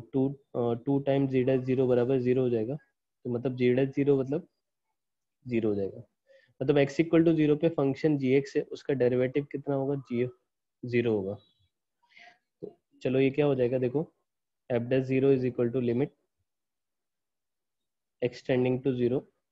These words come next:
g dash x pl-, into cos one by x plus g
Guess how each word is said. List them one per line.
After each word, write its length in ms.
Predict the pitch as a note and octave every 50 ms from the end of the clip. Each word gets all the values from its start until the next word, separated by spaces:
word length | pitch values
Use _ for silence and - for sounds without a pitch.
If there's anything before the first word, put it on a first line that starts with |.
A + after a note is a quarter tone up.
| _ _ _ _ _ _ _ _ _ _ _ _ _ _ _ _ _ _ _ _ _ _ _ _ _ _ _ _ _ _ _
g 200 | A2+ A2+ A#2+ B2
dash 200 | B2 C3 C3+ - C#3+
x 200 | C#3 C#3 - - -
pl-, 240 | - _ - C3+ - _ _ _ -
into 240 | A#2+ A#2+ B2 B2+ B2 -
cos 220 | B2+ B2+ B2 B2 -
one 160 | C3 B2 B2 A#2+
by 120 | A#2 A#2 A2+
x 200 | B2+ C#3 - - - - _ _ _ _ _ _ _ _ _ _ - - - _ _ _ _ _ _ _ _ _ _ _ _ _ _ _ _ _ _ _ _ _ _ _ -
plus 220 | B2+ B2 - -
g 140 | - A#2 A2+